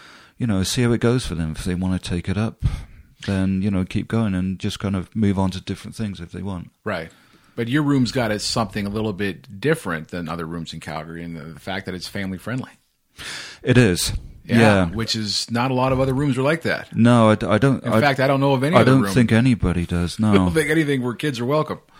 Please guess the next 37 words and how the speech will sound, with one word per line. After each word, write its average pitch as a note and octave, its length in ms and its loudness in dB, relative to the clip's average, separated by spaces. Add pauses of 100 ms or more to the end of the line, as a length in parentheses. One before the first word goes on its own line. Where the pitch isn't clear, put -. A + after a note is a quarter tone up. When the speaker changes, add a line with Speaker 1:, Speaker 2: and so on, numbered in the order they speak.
Speaker 1:
No. G#2 420 4 (300)
Um, G#2+ 560 4 (500)
it B2+ 140 6
is C#3 160 6
a A2 40 0
cafe, F#2 580 2 (280)
and, F#2 380 2
um, F2+ 500 4
Speaker 2:
It's - 80 -8
like, F3+ 120 4
was F3 160 -4
it, E3 160 -6 (180)
'cause F3 220 2
Speaker 1:
it G#2+ 60 0
Speaker 2:
just F#3 200 4
Speaker 1:
does A#3 100 0
Speaker 2:
to - 40 -10
kinda G#3+ 180 2
give, D3+ 240 0
give C#3+ 160 0
people G2 160 4
Speaker 1:
Yeah. D3 60 2
Speaker 2:
some, B2+ 280 2
uh, A2 80 2
background, G2+ 640 0
uh, A#2+ 300 0 (340)
a G2+ 240 -8
great B2 400 -4
cafe A#2+ 720 -2
down F2+ 220 -4
there, C#2 140 -6
Speaker 1:
Mm. G#2+ 340 0
Speaker 2:
a - 20 -12
fantastic B2 640 -4
place. G2+ 400 -6
Right. A#2+ 760 0
Um, G#2+ 300 -2